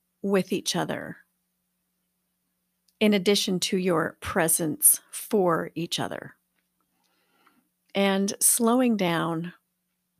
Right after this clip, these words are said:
gives you the ability to fine-tune your values,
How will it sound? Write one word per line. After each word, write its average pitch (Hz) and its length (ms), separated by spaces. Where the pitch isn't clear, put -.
gives 196 540
you 202 420
the 196 180
ability 190 840
to 175 800
fine-tune 220 1400
your 165 380
values, 240 880